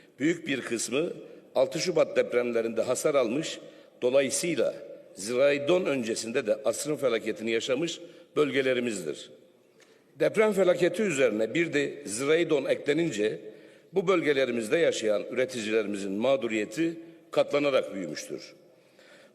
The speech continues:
Dolayısıyla ülkemizde önemli tarım bölgelerinin içerisinde bulunduğu yaşanan bu felaketi sadece maddi açıdan değil, manevi açıdan da değerlendirmek zorundayız. Bir çiftçi topraktan sadece ekmek kazanmaz.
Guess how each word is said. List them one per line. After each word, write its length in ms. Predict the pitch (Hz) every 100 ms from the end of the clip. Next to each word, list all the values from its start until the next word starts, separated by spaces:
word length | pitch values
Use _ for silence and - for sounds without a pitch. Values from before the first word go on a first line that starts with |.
| 160
Dolayısıyla 840 | 202 208 170 175 147 127 - - - - 135
ülkemizde 560 | 135 170 160 135 156
önemli 440 | 208 151 151 165 165
tarım 300 | 151 165 165
bölgelerinin 520 | 135 127 127 131 156
içerisinde 580 | 131 127 117 127 135 131
bulunduğu 580 | 113 101 107 127 98 - - - - - -
yaşanan 500 | 135 135 151 151 139
bu 80 | 170
felaketi 720 | 147 117 110 85 - 80 - - - -
sadece 520 | - 156 165 160 131
maddi 320 | 135 139 - 160
açıdan 480 | - 110 123 107
değil, 200 | 104 143 165 - - - -
manevi 360 | 120 139 151 160
açıdan 400 | 131 120 151 131
da 140 | 104
değerlendirmek 720 | 127 123 131 120 120 160 - - -
zorundayız. 840 | - 131 131 131 120 80 - - - - - - _ _ - - -
Bir 160 | 175
çiftçi 380 | 180 - 156 180
topraktan 540 | 175 156 160 147 165 156
sadece 440 | 170 151 135 147
ekmek 500 | - 127 - 143 -
kazanmaz. 760 | 127 110 117 110 95 - -